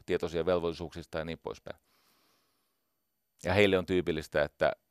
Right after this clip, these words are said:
he haluaa menestyä. He, he, he haluaa niin kuin näyttää, mitä he osaa. He reagoi aika hyvin u-, ulkopuolisiin odotuksiin.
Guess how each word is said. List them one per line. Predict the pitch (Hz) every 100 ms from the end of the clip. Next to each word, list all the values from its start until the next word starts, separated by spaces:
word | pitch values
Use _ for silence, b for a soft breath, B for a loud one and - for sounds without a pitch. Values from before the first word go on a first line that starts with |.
| _ _ _ -
he | 82
haluaa | 87 92
menestyä. | 92 87 - - - - _ _ _ _ _ _ _ _ _ _ _ _ _ _ _ _ _ _ _
He, | - -
he, | - 50 78
he | 62 67 69 -
haluaa | 85 80 78
niin | 78
kuin | 85
näyttää, | 87 - - 57
mitä | -
he | 73
osaa. | 53 - - - _ _ _ _ _ _ _
He | 87
reagoi | 95 101 85 85 73
aika | 85 78
hyvin | 85 80
u-, | 64 -
ulkopuolisiin | 90 82 76 71 67 69
odotuksiin. | 58 65 - -